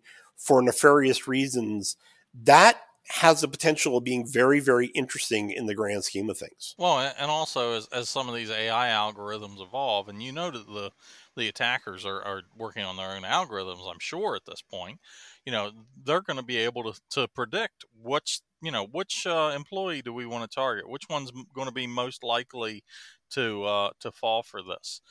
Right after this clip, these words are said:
Speaker 2: And they'll, they'll be able to do that by scraping our social media accounts, by doing everything else, and seeing what, you know, we're posting, what we're talking about,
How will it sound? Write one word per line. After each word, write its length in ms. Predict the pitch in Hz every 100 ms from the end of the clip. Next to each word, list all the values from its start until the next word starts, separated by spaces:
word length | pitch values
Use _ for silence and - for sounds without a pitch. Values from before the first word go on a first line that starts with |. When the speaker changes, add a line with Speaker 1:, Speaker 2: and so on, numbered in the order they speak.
| - -
Speaker 2:
And 160 | 113 117
they'll, 180 | 117
they'll 200 | 107 127 120
be 140 | 117
able 180 | 110 104
to 60 |
do 160 | 95 107
that 200 | 95 104
by 140 | 113 101
scraping 460 | - 107 104 101
our 100 | 95
social 380 | - 98 95 95
media 460 | 98 127 160 160 147
accounts, 440 | - 147 147 143
by 140 | - 95
doing 220 | 101 101
everything 420 | 101 98 104 98
else, 460 | 151 208 123 - - - - _
and 180 | 120 123
seeing 640 | - 185 240 220 135 110 101 _ _ _ 104
what, 340 | 104 113 117 - - - _ _
you 120 | 120
know, 120 | 107
we're 220 | 95 117 127
posting, 640 | - 131 139 - 107 101 - _ _ -
what 220 | 120 113
we're 120 | 117
talking 440 | - 127 139 131
about, 300 | 110 107 104